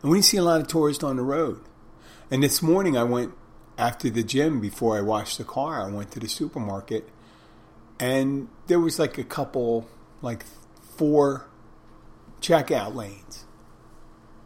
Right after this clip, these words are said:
at around nine thirty, which isn't that many people, that many lanes. And there was only, like, two or three people in each line. I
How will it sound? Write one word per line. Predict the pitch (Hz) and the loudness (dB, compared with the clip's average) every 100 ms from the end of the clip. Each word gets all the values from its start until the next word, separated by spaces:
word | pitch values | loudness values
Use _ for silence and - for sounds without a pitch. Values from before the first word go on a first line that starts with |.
| - - - | -20 -14 -6
at | 135 | -4
around | 131 127 123 117 143 - - | -2 -2 -2 -4 -8 -16 -10
nine | 131 139 120 | -6 -6 -4
thirty, | 156 143 127 - - - | -2 -2 -4 -8 -18 -8
which | 151 143 | -4 0
isn't | 185 185 | 0 0
that | 156 151 | -4 -4
many | 143 139 131 | -4 -4 -6
people, | - 165 - - - - - - - - 160 | -8 -10 -10 -14 -18 -20 -20 -20 -20 -16 -2
that | 139 131 | 0 0
many | 120 110 | 0 -2
lanes. | 117 156 113 - - - - - | -2 -2 -6 -10 -12 -12 -12 -6
And | 127 | -2
there | |
was | 135 160 | 0 0
only, | 160 131 | 2 2
like, | 120 | 0
two | - 127 | 0 -2
or | 113 | 0
three | - 113 | -2 -4
people | - 120 113 107 | -4 -6 -4 -6
in | |
each | 107 101 113 | -6 -8 -6
line. | 113 127 | -4 -4
I | 95 | -8